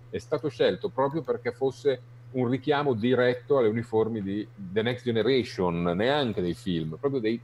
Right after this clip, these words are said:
tele-, dei telefilm. E, mm, la cosa più intrigante è che hanno detto: "Nostro scopo è far tornare tutti i personaggi di T N G".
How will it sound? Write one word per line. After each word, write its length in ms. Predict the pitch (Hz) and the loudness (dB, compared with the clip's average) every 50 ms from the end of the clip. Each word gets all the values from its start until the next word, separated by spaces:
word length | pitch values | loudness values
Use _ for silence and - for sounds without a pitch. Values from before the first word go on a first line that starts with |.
| - | -6
tele-, 240 | - 110 101 101 98 | -4 -2 0 0 -2
dei 220 | 92 120 120 113 - | 0 0 -2 0 0
telefilm. 420 | 110 104 95 92 - - - - - - - - - - - - - - - - - - - | 0 0 0 -2 -6 -10 -20 -20 -20 -20 -20 -20 -20 -20 -20 -20 -20 -20 -20 -20 -20 -10 -4
E, 380 | 156 156 160 180 196 190 - - - - - - 131 | 0 2 4 4 2 0 -2 -8 -18 -20 -18 -12 -10
mm, 460 | 123 117 113 110 107 107 104 104 101 101 - - - - - - - - | -8 -8 -8 -8 -10 -10 -10 -12 -12 -14 -16 -20 -20 -20 -20 -20 -12 -4
la 200 | 120 123 123 120 | 0 2 2 2
cosa 600 | 120 - 147 147 143 113 113 107 101 - - - - - | 4 6 6 6 6 4 4 2 2 2 -2 -10 -12 -2
più 160 | - 175 175 | 2 4 4
intrigante 640 | 143 120 107 139 143 131 117 101 101 113 135 131 170 | 4 2 0 -2 -2 0 0 0 0 -2 -4 -6 -6
è 40 | 156 | -6
che 80 | - 117 | -4 -4
hanno 220 | 92 92 104 131 | -4 -4 -4 -6
detto: 440 | 127 95 - - - - 131 135 - - - - - - - - - | -8 -10 -14 -14 -10 -6 -6 -6 -6 -8 -16 -20 -20 -20 -20 -18 -10
"Nostro 420 | - 104 135 151 143 - - 123 113 | -4 -2 0 0 -2 -2 -4 -6 -6
scopo 520 | - - 135 139 151 156 - 170 160 - | -2 0 2 2 2 2 2 0 -2 0
è 400 | - 117 120 135 147 - 113 107 - - - - - - | 2 2 2 2 2 0 -4 -10 -12 -14 -18 -20 -20 -8
far 240 | - - 139 135 120 | -2 0 0 0 0
tornare 800 | - - 135 110 107 107 110 113 120 120 123 127 139 156 - - - - - | 0 0 0 2 2 0 0 0 0 0 0 0 -2 -2 -4 -10 -20 -12 -2
tutti 380 | - 170 170 151 - - - 175 | 2 2 2 2 0 -4 -4 -4
i 40 | |
personaggi 640 | 156 131 160 - - - 156 117 90 90 101 107 127 | 0 0 0 0 0 0 0 0 0 -2 -2 -2 -4
di 120 | 120 101 95 | -6 -4 -2
T 100 | - 107 | -2 -2
N 140 | 120 113 92 | 0 0 -2
G". 220 | 85 110 117 95 | -2 -2 -2 -4